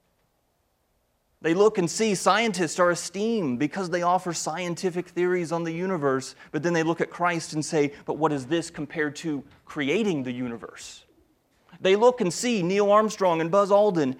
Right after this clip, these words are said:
hailed as heroes for flying into space, but then they look at Christ and say, "But what man created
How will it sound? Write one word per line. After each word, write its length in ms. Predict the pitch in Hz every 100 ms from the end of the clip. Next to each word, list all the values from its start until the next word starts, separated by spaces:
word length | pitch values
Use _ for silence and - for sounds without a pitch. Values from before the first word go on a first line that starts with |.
| -
hailed 400 | 220 233 214 165
as 140 | 160
heroes 500 | - 233 208 175 143
for 120 | - 160
flying 420 | 196 208 208 202
into 180 | 190 175
space, 480 | - 226 202 143 - -
but 100 | 175
then 140 | 196
they 100 | 196
look 160 | 190 190
at 140 | 156
Christ 400 | - 208 190 -
and 120 | 160
say, 420 | 156 175 147 135 131 _ _ _ -
"But 180 | 214 196
what 240 | 269 277
man 300 | 214 220 202
created 960 | - - 190 156 160 226 170 127 123